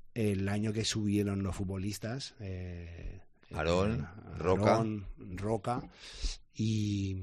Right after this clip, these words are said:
Speaker 1: y Luis, pues fue el año que yo asumí la dirección deportiva, y es verdad que con, que con Quique, pues hablé mucho para que lo,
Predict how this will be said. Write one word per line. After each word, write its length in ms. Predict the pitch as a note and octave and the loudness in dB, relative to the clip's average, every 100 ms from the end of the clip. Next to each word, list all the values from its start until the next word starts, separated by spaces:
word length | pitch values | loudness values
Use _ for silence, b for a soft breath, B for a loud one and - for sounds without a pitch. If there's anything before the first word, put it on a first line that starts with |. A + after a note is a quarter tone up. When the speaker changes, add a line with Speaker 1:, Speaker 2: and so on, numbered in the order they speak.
| F#2 | -4
Speaker 1:
y 120 | F#2 | 0
Luis, 460 | A2 C#3 D#3 - _ _ _ _ _ _ - | 4 4 2 -4 _ _ _ _ _ _ -12
pues 400 | - G2 - - _ - - - | -6 -2 -2 -4 _ -20 -20 -16
fue 240 | - F#2 | -6 -4
el 80 | F#2 | -2
año 200 | F#2 G2 | -4 -4
que 120 | G2+ | -6
yo 100 | G2 | -6
asumí 200 | F#2 A2+ | -6 -6
la 80 | A2+ | -6
dirección 340 | A2 G2 - F#2+ | -4 -6 -6 -6
deportiva, 500 | F2 F2 - A2 F2+ | -6 -6 -2 -2 0
y 80 | F#2 | -2
es 60 | |
verdad 200 | F#2 F#2 | -2 -4
que 120 | F#2+ F2+ | -4 -6
con, 340 | G2+ F#2+ F#2 | -6 -6 -6
que 160 | F#2+ F2+ | -8 -8
con 340 | G2 F#2+ F2 | -6 -6 -6
Quique, 340 | - G#2 - | -6 -4 -4
pues 200 | - G2 | -4 -6
hablé 200 | F2+ F2+ G2 | -6 -4 -4
mucho 520 | A2 A2 - B2+ F3 b b b | -4 -4 -4 -6 -8 b b b
para 180 | G#2+ F#2+ | -2 0
que 60 | |
lo, 200 | F#2 F#2 | -2 -4